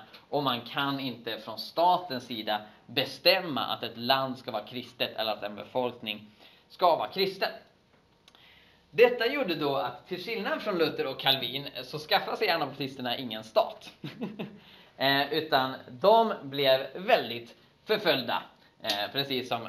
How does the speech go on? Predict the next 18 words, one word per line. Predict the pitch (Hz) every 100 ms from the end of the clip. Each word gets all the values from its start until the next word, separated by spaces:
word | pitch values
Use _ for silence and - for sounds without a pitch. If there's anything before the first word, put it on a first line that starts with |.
| 117
valdenserna, | 127 123 120 110 107 104 - - - _
eh, | 104 98 95 92
och | 107 -
andra | 120 104 107 107 - _ _
utbrytargrupper, | 143 120 - 117 117 123 127 104 90 - - _
eh, | 98 - -
före | 139 127
dem. | 147 262 254 - _ _ _ _ _ - -
Eh, | 147 151 160 - - - _ _ _ -
och | 185
det | 208
finns | 240 220
väldigt | 180 233 233 226 220
häftiga | - 233 233 196 214
historier | 190 185 220 214 135 110
från | 113 160 165
den | 151
här | 143